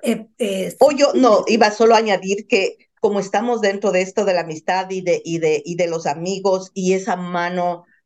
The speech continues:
Speaker 2: que, eh, los promotores dan a la gente que, que llega y se convierten en amigos. De hecho, una, una encuesta que hice el otro día, porque para el programa alguien me dijo, "Cuando yo llegué acá, yo no tenía ni un amigo". Y cuando un promotor se conectó,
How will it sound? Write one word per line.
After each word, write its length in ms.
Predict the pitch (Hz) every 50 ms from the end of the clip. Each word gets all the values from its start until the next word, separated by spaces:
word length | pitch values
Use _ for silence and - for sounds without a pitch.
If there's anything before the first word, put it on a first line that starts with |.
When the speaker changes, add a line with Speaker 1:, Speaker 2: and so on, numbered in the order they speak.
| _ _ _
Speaker 2:
que, 400 | - 175 175 175 175 175 - - -
eh, 220 | 175 - - - _
los 220 | - 170 170 170 -
promotores 720 | - 180 170 165 160 160 - 175 180 180 175 170 180 170
dan 340 | 165 190 180 180 175 170 160
a 80 | 165 160
la 100 | 156 160
gente 440 | - 175 156 156 156 156 175 151 -
que, 280 | - 170 160 - - _ _
que 140 | - 190 180 -
llega 420 | - 160 160 170 170 180 180 170 -
y 100 | 185 180
se 180 | 180 208 190
convierten 720 | 196 214 202 196 185 214 233 269 302 320 - - 269 208 190
en 120 | 185 180
amigos. 480 | 170 165 170 165 165 165 170 180 175 170
De 200 | 175 170 170 170
hecho, 300 | 170 170 - 185 175 175 - _ _ - _ _ _ _ _
una, 420 | - 220 220 226 220 233 226 208 - -
una 280 | 196 202 202 196 196
encuesta 500 | 196 190 190 190 180 180 180 - 185 180
que 100 | 185 175
hice 280 | 165 165 165 170 190 170
el 100 | 160 160
otro 240 | 160 160 - 165 156
día, 320 | 156 160 160 165 165 165
porque 260 | - 151 151 151 160 -
para 160 | - 156 156
el 120 | 160 160 160
programa 680 | - 156 147 151 147 143 147 160 175 175 190 190 185 - _ _ _ _ _ _
alguien 320 | - 170 165 165 170 170
me 80 | 165 160
dijo, 400 | 160 170 170 - 185 180 - _ _
"Cuando 260 | - 190 180 185 180 180
yo 200 | 180 170 185 196
llegué 320 | 196 220 214 214 208 208
acá, 460 | 208 202 202 - - - 175 - - _
yo 160 | - 170 180
no 160 | 170 165 160 160
tenía 380 | 165 151 156 156 156 151 151 156
ni 160 | 156 151 151
un 160 | 151 151 151
amigo". 460 | 147 147 147 147 143 147 156 139 - -
Y 160 | 185 180 180
cuando 320 | - 170 165 165 165 165 175
un 160 | 185 202 202
promotor 560 | - 214 214 208 202 202 - 220 208 180 170
se 200 | - - 175 170
conectó, 540 | - 170 165 160 156 156 - 190 196 196